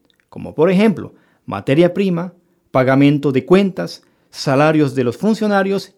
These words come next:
y etcétera. Y así vamos a tener cuánto se gasta y cuánto entra de dinero por mes en el negocio. En el tercer momento, usted va a sumar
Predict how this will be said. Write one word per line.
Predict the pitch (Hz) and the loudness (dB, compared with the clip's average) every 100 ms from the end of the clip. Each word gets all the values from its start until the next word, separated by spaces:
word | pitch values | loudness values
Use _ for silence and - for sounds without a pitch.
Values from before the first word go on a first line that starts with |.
| _ | _
y | - 139 | -2 -2
etcétera. | 139 127 - - - _ _ _ _ - | -2 -6 -8 -16 -20 _ _ _ _ -8
Y | 170 196 | 2 4
así | 208 - 269 262 269 - - | 4 4 4 4 0 -10 -2
vamos | 139 208 214 208 | 2 2 2 0
a | 180 | -2
tener | 180 165 175 180 - _ | 0 2 2 -2 -14 _
cuánto | - 214 247 247 | 0 4 2 0
se | 202 202 | -2 0
gasta | 147 147 143 156 160 - | 0 0 -2 -8 -8 -6
y | 139 | -6
cuánto | 135 175 185 208 196 185 | -2 0 2 2 0 0
entra | 185 175 175 180 - _ _ _ - | 0 -2 -4 -6 -10 _ _ _ -2
de | 143 | 2
dinero | 135 131 185 190 185 - | 4 4 4 0 -2 -6
por | 143 127 | -2 2
mes | 135 175 170 - _ | 2 2 -2 -10 _
en | - 135 | 0 2
el | 120 | 2
negocio. | 110 98 82 - 131 _ _ _ | -2 -4 -10 -14 -20 _ _ _
En | 131 139 | 0 2
el | 131 131 | 2 2
tercer | 117 - 123 | -2 0 0
momento, | 110 107 214 175 - - - _ _ _ | 0 2 2 2 -2 -12 -20 _ _ _
usted | - 117 - 135 143 | -8 -6 0 2 4
va | 143 143 | 4 2
a | |
sumar | 143 143 143 147 | 2 2 2 0